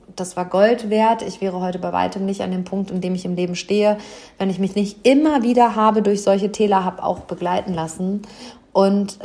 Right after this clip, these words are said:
das ist absolut kein Zeichen von Schwäche, sich in Loslassprozessen begleiten zu lassen, sondern das zeigt wahre Größe, weil du wirst wahrscheinlich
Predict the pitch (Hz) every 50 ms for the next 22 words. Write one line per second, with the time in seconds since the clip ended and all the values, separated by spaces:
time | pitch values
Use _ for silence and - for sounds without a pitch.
0 | 185 208 196 202 214 214 - - 208 208 - - 233 214 214 214 - 208 196 202
1 | - 196 190 185 196 180 190 185 185 - - 196 196 196 196 175 175 175 180 175
2 | 180 180 180 185 190 190 185 180 185 180 - - - - - 180 180 - 190 180
3 | - - 175 175 180 175 202 180 - - 170 170 175 170 - 185 175 175 175 175
4 | 175 175 170 175 - - - - 180 180 180 - 180 180 180 180 180 180 180 175
5 | 190 196 190 190 - 160 165 180 190 - - - 180 180 175 170 170 - 180 175
6 | 180 185 196 208 202 - - - 180 180 - 185 185 185 190 190 190 196 196 196
7 | -